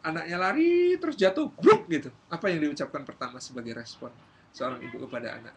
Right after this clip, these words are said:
gitu ya? <laughs> Tuh kan ibu bilang juga apa, makanya jangan lari-lari, gitu.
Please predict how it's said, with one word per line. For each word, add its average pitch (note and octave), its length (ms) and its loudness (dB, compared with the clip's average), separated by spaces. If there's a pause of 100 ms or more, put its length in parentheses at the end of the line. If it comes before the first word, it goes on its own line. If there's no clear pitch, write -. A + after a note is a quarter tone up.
(140)
gitu - 140 -20 (100)
ya? - 60 -14 (1040)
<laughs> - 1120 -18
Tuh D#4 280 10
kan E4 240 4
ibu C#4 240 0
bilang C#4+ 240 6
juga C4 400 4
apa, D4 160 6
makanya F4+ 400 6
jangan E4+ 260 8
lari-lari, E4 480 8
gitu. - 220 -4